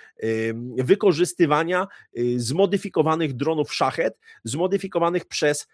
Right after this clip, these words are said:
Stany Zjednoczone. Te drony się w terminologii amerykańskiej określa mianem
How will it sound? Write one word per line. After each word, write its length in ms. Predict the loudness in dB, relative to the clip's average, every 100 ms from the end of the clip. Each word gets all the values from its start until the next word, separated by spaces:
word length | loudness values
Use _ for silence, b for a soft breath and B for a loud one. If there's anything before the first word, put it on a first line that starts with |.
| _
Stany 360 | -2 2 2 2
Zjednoczone. 560 | 0 -2 -2 -2 -2
Te 120 | -2
drony 320 | 0 0 0 0
się 160 | -2
w 100 | -4 -8 -4
terminologii 540 | -4 -2 -2 -2 -2
amerykańskiej 600 | -2 -2 -2 -6 -4 -4
określa 420 | -4 -4 -4 -2
mianem 360 | 0 0 0